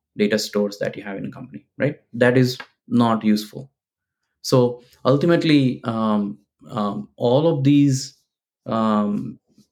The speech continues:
data products and services collectively has to empower, uh, the folks in the company. And it's not only data scientists, but, you know, program managers and, and leaders and everybody who wants to look around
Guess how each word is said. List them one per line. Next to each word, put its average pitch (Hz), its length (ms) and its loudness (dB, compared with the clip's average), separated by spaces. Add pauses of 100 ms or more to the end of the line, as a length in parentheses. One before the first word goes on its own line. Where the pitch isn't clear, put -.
(200)
data 135 220 4
products 123 480 0
and 113 120 0
services 135 580 -2 (480)
collectively 135 840 2
has 123 440 -6
to 120 280 2
empower, 113 840 0 (420)
uh, 104 500 -2 (640)
the - 260 -2 (300)
folks 123 400 0
in 117 100 2
the 113 80 0
company. 147 560 0
And 123 140 4
it's 123 120 0
not 139 160 2
only 123 400 2 (140)
data 107 200 0
scientists, 120 360 0
but, 104 220 -4
you 110 60 -2
know, 104 100 -2
program 135 340 0
managers 104 800 0
and, 107 160 -14
and 107 240 -2
leaders 120 500 2
and 104 240 -4
everybody 113 340 0
who 113 80 0
wants 110 280 0
to 113 60 -2
look 143 220 2
around 107 360 2